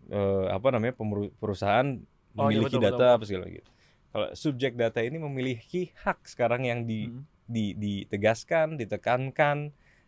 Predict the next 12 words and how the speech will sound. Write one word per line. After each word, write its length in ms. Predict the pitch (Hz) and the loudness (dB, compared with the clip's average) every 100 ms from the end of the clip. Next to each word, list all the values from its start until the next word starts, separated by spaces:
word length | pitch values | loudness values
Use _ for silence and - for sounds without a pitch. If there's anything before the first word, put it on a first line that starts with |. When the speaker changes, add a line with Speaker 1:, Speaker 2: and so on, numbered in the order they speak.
| _ | _
Speaker 1:
di, 400 | 113 104 98 95 | -4 -2 -2 -4
secara 340 | - - 101 | -6 -2 2
eksplisit 480 | 98 - 113 - 113 | 0 -2 -6 -6 -8
ditulis, 720 | 104 139 147 165 - - - | -6 -2 2 2 2 -8 -14
Speaker 2:
Hmm. 240 | - 151 160 _ _ _ _ - | -14 -14 -14 _ _ _ _ -12
Speaker 1:
hitam 380 | 117 143 139 | -2 0 2
di 80 | 120 | 0
atas 240 | 110 113 - | 0 -2 -4
putih 320 | 123 175 180 _ _ _ _ | -6 -4 -6 _ _ _ _
dalam 400 | 113 107 127 - | -4 0 0 -2
undang-undang 640 | 123 120 110 107 104 101 | -4 -2 0 -2 -4 -4
negara. 340 | 90 85 - | -8 -12 -14